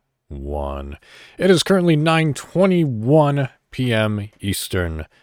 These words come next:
Time. Yes, I literally counted it down. You're welcome. How are you doing this week? What's going on? It's been a while. It's been, um,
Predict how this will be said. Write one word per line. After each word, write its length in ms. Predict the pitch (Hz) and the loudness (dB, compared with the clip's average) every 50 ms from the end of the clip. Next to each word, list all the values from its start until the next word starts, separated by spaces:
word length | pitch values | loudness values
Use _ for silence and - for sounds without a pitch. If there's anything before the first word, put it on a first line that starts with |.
| _ _ _ | _ _ _
Time. 520 | - - - 87 71 - - - - - _ _ _ _ _ _ - | -10 -6 -6 -4 -4 -6 -8 -12 -18 -20 _ _ _ _ _ _ -10
Yes, 480 | 82 85 101 104 92 - - - - - _ | -6 -4 -2 -2 -4 -6 -8 -12 -12 -14 _
I 120 | - 73 | -12 -10
literally 720 | 67 65 71 76 78 87 92 95 92 95 92 90 90 90 - - | -8 -8 -8 -6 -6 -4 -4 -4 -4 -4 -4 -4 -6 -8 -10 -14
counted 360 | - - 92 76 71 71 69 | -14 -12 -12 -10 -10 -10 -10
it 120 | 69 69 | -10 -10
down. 400 | - - 76 71 71 71 69 69 - _ - - - - - _ - | -10 -10 -10 -8 -8 -10 -10 -12 -16 _ -20 -20 -20 -20 -20 _ -10
You're 560 | 80 80 80 82 80 78 78 78 76 78 - _ _ - | -6 -4 -4 -2 -2 -2 -4 -4 -4 -6 -8 _ _ -4
welcome. 420 | 90 90 87 80 - - 76 73 | -2 0 0 0 -2 -6 -6 0
How 140 | - 180 220 | 2 2 4
are 80 | 226 | 4
you 140 | 226 220 226 | 2 2 2
doing 220 | 196 214 208 208 196 | 2 2 2 2 2
this 180 | 185 - - | 0 0 0
week? 220 | 127 87 - - - _ | -2 -2 -4 -6 -8 _
What's 160 | 151 165 - | -6 -6 -2
going 200 | - 185 185 190 | 0 0 2 4
on? 120 | 190 190 151 | 4 2 2
It's 120 | 117 - | 0 -2
been 140 | - - 180 | -2 -2 -2
a 60 | 180 | 0
while. 300 | 165 127 90 78 69 69 | 0 0 0 -2 -4 -4
It's 120 | - - - | -8 -10 -8
been, 260 | - 147 143 147 139 | -6 -4 -4 -2 -2
um, 420 | 131 123 117 107 104 95 85 80 | -2 0 0 0 0 -2 -4 -6